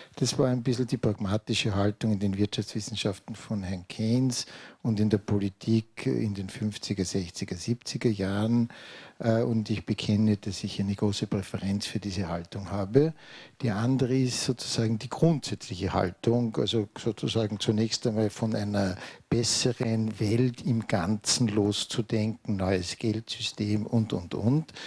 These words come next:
Äh, das ist sicher nützlich und ich würde gerne mit, über den Begriff des Geldes vielleicht ein andermal diskutieren. Wenn es um die Frage geht, was kann man konkret tun in Europa,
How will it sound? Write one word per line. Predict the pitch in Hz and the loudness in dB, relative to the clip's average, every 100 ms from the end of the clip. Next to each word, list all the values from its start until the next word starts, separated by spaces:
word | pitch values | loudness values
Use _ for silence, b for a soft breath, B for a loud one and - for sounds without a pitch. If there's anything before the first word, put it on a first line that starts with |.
| B B B B | B B B B
Äh, | - 135 123 127 123 _ _ _ _ _ _ _ _ _ _ - | -2 2 4 2 -2 _ _ _ _ _ _ _ _ _ _ 2
das | 131 123 - - - - | 2 2 -4 -10 -8 -6
ist | 180 117 - - | 2 2 2 -2
sicher | 131 - | -2 2
nützlich | 107 113 - - 135 127 | 6 4 4 -2 -2 0
und | 117 | -2
ich | 104 | 0
würde | 117 104 | 2 2
gerne | - 95 110 127 | -2 -2 0 0
mit, | 127 117 - - | 2 -2 -2 -6
über | 135 117 113 | -2 2 2
den | 110 | 2
Begriff | 107 - 123 - | -2 2 2 2
des | 123 - | -2 0
Geldes | 110 110 113 101 | 2 4 2 2
vielleicht | 107 101 - | 2 2 2
ein | 107 | -2
andermal | 104 120 135 135 | 0 2 2 2
diskutieren. | 123 131 - - 131 127 B B B - | 2 -2 -2 2 2 2 B B B 2
Wenn | 117 117 | 2 4
es | 131 | 0
um | 120 | 2
die | 117 | 2
Frage | - 110 123 113 110 | 2 4 4 2 0
geht, | - 113 110 - | 4 6 6 2
was | 107 110 - | 0 0 0
kann | - 113 | 0 2
man | 107 92 | 2 0
konkret | - 101 - 101 - - | -2 -2 2 0 0 -10
tun | - 156 165 | -2 2 4
in | 117 | 4
Europa, | 101 90 95 98 _ 123 143 165 | 2 2 2 0 _ 6 6 4